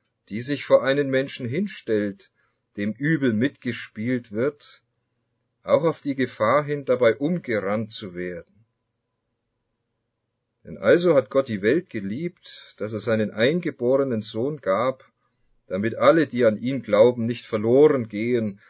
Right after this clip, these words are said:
sondern das ewige Leben haben. Denn Gott hat seinen Sohn nicht in die Welt gesandt, dass er die Welt richte,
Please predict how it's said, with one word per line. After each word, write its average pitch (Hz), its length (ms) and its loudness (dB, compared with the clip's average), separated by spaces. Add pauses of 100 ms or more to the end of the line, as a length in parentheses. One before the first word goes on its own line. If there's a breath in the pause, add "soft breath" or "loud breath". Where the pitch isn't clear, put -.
(100)
sondern 120 420 0
das 104 220 -2
ewige 101 360 -6
Leben 110 520 -6
haben. 87 480 -10 (1000)
Denn 82 160 -12
Gott 151 260 6
hat 160 140 -2
seinen 139 320 2
Sohn 147 300 0
nicht 147 200 -6
in 123 140 -6
die 104 180 -8
Welt 120 300 0
gesandt, - 920 -6
dass 107 180 -8
er 107 80 -2
die 101 180 -6
Welt 95 280 -2
richte, 104 640 -4